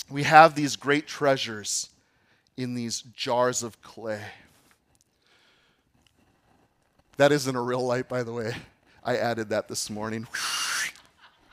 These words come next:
The light doesn't work anymore.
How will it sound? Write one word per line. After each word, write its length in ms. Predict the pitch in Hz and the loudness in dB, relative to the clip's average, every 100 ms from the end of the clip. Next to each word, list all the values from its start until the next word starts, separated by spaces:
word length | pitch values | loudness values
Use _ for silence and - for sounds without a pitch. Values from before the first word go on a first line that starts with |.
| - _ _ - _ - - - - - _ _ _ _ _ _ _ - | -20 _ _ -20 _ -20 -20 -20 -20 -20 _ _ _ _ _ _ _ -10
The 100 | 131 | -2
light 220 | 127 120 | 0 0
doesn't 240 | 117 107 107 | -2 -8 -10
work 240 | 107 - | -12 -12
anymore. 320 | 101 101 104 | -14 -12 -16